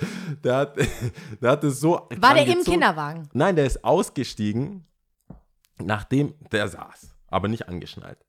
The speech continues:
Speaker 1: Der ist ausgestiegen, somit ist das ganze Gleichgewicht von
Speaker 2: Mhm.
Speaker 1: diesem Ding, die,
Speaker 2: Von
Speaker 1: so
Speaker 2: dem
Speaker 1: geil.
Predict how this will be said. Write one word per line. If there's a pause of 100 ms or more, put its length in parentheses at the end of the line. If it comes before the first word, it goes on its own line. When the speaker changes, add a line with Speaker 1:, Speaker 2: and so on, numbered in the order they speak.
Speaker 1:
Der
ist
ausgestiegen,
somit (580)
ist
das
ganze
Gleichgewicht
von
Speaker 2:
Mhm.
Speaker 1:
diesem
Ding, (640)
die, (1160)
Speaker 2:
Von
Speaker 1:
so
Speaker 2:
dem
Speaker 1:
geil.